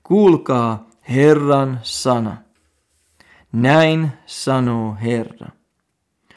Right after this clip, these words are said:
Huomenna tähän aikaan maksaa Samarian portissa sea mitta lestyjä jauhoja sekelin ja kaksi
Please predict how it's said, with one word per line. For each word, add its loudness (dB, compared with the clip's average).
Huomenna 6
tähän 4
aikaan -2
maksaa -2
Samarian 0
portissa 0
sea -2
mitta -4
lestyjä -4
jauhoja -4
sekelin -6
ja -6
kaksi 0